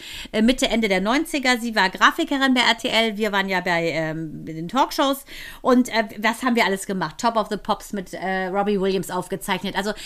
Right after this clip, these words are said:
richtig wilde, fette Feiern. Und jetzt sind wir ja so, so brave Mütter. Und das war so witzig,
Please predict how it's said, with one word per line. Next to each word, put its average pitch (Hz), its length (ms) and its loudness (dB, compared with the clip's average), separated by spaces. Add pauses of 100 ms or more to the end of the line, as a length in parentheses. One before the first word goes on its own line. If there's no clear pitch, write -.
(140)
richtig 254 420 -2
wilde, 269 300 2
fette 254 420 -6
Feiern. 262 640 0 (280)
Und 233 200 2
jetzt 269 180 4
sind 285 140 2
wir 247 60 2
ja 254 180 2
so, 226 100 -4 (240)
so 208 240 4
brave 185 880 0
Mütter. 220 480 4 (220)
Und 190 100 -4
das 240 140 0
war 262 100 0
so 254 180 -2
witzig, 285 540 -2